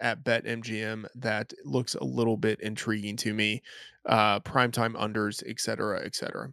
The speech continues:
All right, Monday Night Football, another divisional matchup. We have the Bears on the road playing the Vikings. Vikings favored by three and a half. This was four in the look-ahead market.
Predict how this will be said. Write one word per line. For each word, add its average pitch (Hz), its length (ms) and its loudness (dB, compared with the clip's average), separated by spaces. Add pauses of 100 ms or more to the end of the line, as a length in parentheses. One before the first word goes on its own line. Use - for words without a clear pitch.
All 113 120 2
right, - 180 0 (260)
Monday 139 600 8
Night 120 320 0
Football, 117 640 0 (300)
another 123 320 4
divisional 113 560 0
matchup. 113 420 2
We 110 120 2
have 104 120 4
the 110 80 -2
Bears 131 500 6
on 131 200 2
the 123 80 2
road 120 420 4
playing 131 560 0
the 123 180 2
Vikings. 127 720 2 (440)
Vikings 131 440 2
favored 120 600 2
by 113 220 4
three 135 440 0
and 113 80 0
a 110 60 0
half. 131 320 2
This 127 160 -4
was 113 160 -4
four 143 260 4
in 127 60 0
the 117 80 0
look-ahead 165 360 4
market. 156 420 2